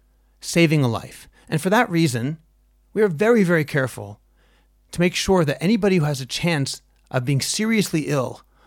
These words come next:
of potentially dying as a result of the fast, we don't allow that person to fast. It's something which we take very, very seriously. In fact, Rav Chaim Brisker, it is said about him, was once asked why he's so lenient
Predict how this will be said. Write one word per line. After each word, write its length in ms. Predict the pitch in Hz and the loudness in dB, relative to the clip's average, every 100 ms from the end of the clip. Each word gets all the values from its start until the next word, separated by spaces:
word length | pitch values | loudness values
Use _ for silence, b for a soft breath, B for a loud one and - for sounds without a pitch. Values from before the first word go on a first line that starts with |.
| b 131 | b -6
of 100 | - | -4
potentially 680 | - 180 190 - 160 151 - _ | 0 0 0 -2 -2 -2 -8 _
dying 480 | - 139 190 - - | -4 0 0 -2 -10
as 120 | 117 | -8
a 20 | 113 | -4
result 320 | 123 135 139 | -2 -2 -4
of 80 | 113 | -8
the 80 | |
fast, 500 | - 147 117 117 - - _ _ _ _ _ - | -2 -2 -2 -8 -14 -20 _ _ _ _ _ -8
we 100 | 170 | 0
don't 240 | 175 170 | 4 4
allow 220 | 147 139 | 4 4
that 160 | 131 123 | 4 0
person 280 | 131 - 113 | -2 -2 -4
to 60 | |
fast. 460 | - 101 107 - - _ _ _ _ _ _ _ _ _ _ | -4 -8 -10 -14 -20 _ _ _ _ _ _ _ _ _ _
It's 80 | - | -2
something 260 | 175 160 139 | 0 2 2
which 220 | 143 - | 2 -2
we 80 | 143 | -4
take 240 | 143 117 | -2 -2
very, 240 | 117 165 | 0 0
very 180 | 143 120 | 0 -4
seriously. 540 | 107 110 107 110 156 165 | -4 -6 -6 -6 -2 -2
In 100 | 165 | -2
fact, 320 | - 160 - | -2 -2 -2
Rav 80 | 117 | -6
Chaim 300 | 151 143 117 | -4 -2 0
Brisker, 500 | 151 - 104 113 - _ _ _ | -2 -2 -6 -8 -10 _ _ _
it 140 | 120 | -8
is 80 | 113 | -6
said 220 | - 143 | 0 0
about 240 | 113 101 92 | 0 -4 -6
him, 240 | 120 180 - b b b - | -6 -6 -8 b b b -4
was 140 | 127 | 0
once 240 | 147 156 - | 2 0 2
asked 440 | 160 156 - - - | 2 2 -4 -12 -8
why 260 | 131 160 | -4 -2
he's 240 | 196 185 151 | -2 -4 -4
so 240 | - 175 | -4 -2
lenient 760 | 180 156 165 202 156 120 - | -2 0 2 4 2 -2 -10